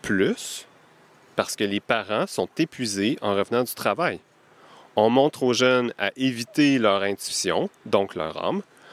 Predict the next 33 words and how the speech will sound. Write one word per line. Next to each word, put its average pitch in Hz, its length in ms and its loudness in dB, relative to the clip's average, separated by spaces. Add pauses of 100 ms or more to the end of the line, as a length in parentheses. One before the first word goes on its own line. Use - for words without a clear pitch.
(200)
en 107 100 4
mettant 123 340 2
l'accent 131 640 0
à 104 100 0
l'école 117 680 0
sur 139 520 2
de 98 180 0
l'intellectuel 107 1080 2 (160)
extérieur 101 600 0
à 85 140 -2
eux. 113 220 2 (420)
On 110 80 6
leur 117 220 2
montre 127 320 2
que - 80 0
l'essentiel 120 560 2
dans 135 120 4
la 127 160 2
vie, 101 300 -6 (220)
c'est - 260 -2
les 90 160 2
mathématiques, 143 800 0
la 110 140 0
géographie, 143 580 0
la 117 160 0
grammaire, 117 640 0
l'écriture, 104 800 0
la 107 160 2
lecture, 92 480 -4
les 131 140 -2
sciences, - 360 -4
l'histoire, 82 360 -4
l'anglais. 113 340 0